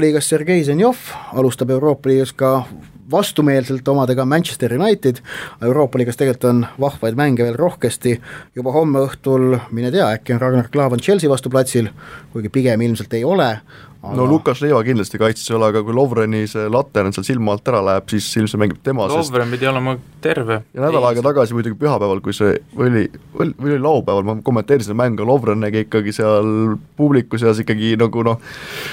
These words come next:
Speaker 2: nagu kusagil Kopli trammis tuleb sul selliseid tüüpe vastu, et silm on nagu selline täiesti kinni, et aga noh, nüüd siis kahjuks on siis ta terve, sest Lukas Leiva kaitses, see oli ikka
Speaker 1: Kas,
Speaker 2: võimas.
Speaker 1: äh, mi-, minul nagu on tunne seal selline, et see ei pruugi üldse olla nagu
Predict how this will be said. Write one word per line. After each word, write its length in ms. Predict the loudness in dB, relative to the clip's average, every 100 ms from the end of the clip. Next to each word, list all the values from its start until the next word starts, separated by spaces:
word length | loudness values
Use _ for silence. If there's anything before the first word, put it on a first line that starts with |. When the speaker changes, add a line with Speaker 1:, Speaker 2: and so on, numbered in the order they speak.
| -10 0
Speaker 2:
nagu 160 | 2 2
kusagil 240 | 2 2
Kopli 340 | 2 0 -2 0
trammis 380 | 2 2 0 0
tuleb 140 | -2
sul 100 | 0
selliseid 240 | 0 0 0
tüüpe 300 | 0 2 0
vastu, 320 | 0 -2 -4
et 80 | 0
silm 240 | 2 4 2
on 80 | 0
nagu 80 | -2
selline 300 | -2 -2 -4 -4 -6 -10 -20 -20 -8
täiesti 600 | 0 2 4 2 -2 0
kinni, 300 | 2 4 2
et 220 | 0 0
aga 140 | 0 2
noh, 120 | 0 -4
nüüd 240 | 0 2 2
siis 160 | -6 -2
kahjuks 340 | 0 0 -2
on 100 | -4
siis 120 | -4
ta 80 | -2
terve, 320 | 0 2 0 -2
sest 180 | -4
Lukas 260 | -2 -2 0
Leiva 220 | 0 2
kaitses, 320 | 2 0 -4
see 80 | -2
oli 140 | 0 0
ikka 100 | -4
Speaker 1:
Kas, 60 | 0
Speaker 2:
võimas. 140 | 2
Speaker 1:
äh, 140 | 2 0
mi-, 140 | -2
minul 320 | -2 -2 -2 -2
nagu 220 | -2 -2
on 140 | -2 -2
tunne 300 | -2 0 0
seal 180 | 0 -2
selline, 360 | -2 -2 -2
et 80 | -2
see 300 | -4 -2 0
ei 40 | 0
pruugi 360 | 2 2 2
üldse 240 | 0 0 0
olla 240 | 2 2
nagu 300 | 2 0 0